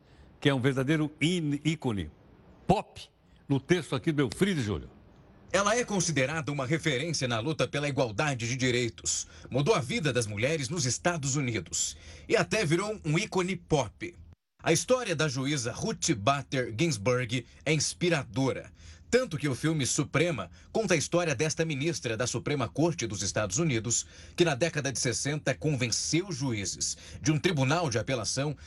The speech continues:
Speaker 2: que seu cliente estava sendo discriminado por não ser do sexo feminino. Embora reservada e quase tímida,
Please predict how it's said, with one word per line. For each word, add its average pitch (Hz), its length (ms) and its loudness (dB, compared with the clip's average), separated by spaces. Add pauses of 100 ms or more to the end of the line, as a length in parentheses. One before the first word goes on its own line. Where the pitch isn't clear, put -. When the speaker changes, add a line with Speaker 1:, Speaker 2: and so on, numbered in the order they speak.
(140)
Speaker 2:
que 170 80 4
seu 220 180 2
cliente 185 400 -2
estava 165 300 0
sendo 170 260 -2
discriminado 131 920 0 (260)
por 160 140 4
não 185 160 0
ser 120 240 2
do 110 100 -2
sexo - 380 -2
feminino. 113 580 -2 (140)
Embora 175 340 4
reservada 160 800 -2
e 170 80 -8
quase 185 340 -2
tímida, 143 500 -2